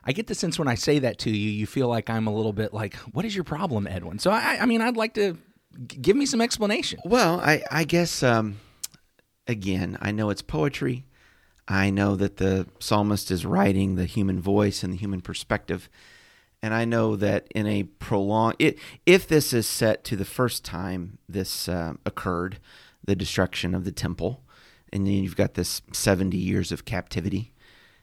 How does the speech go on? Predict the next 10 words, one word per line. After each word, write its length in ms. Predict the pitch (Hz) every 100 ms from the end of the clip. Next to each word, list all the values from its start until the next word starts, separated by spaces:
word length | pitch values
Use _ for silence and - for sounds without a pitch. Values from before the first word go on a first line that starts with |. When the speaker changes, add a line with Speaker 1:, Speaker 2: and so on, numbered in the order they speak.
| _
Speaker 2:
it's 300 | 110 104 -
entirely 480 | 117 107 127 127 117
possible 600 | - 110 131 110 95 92
that 180 | - -
there's 180 | 98
been 220 | - 98 95
plenty 360 | - 107 107
of 120 | 101
years 400 | 85 90 92 92
of 400 | 90 87 82 -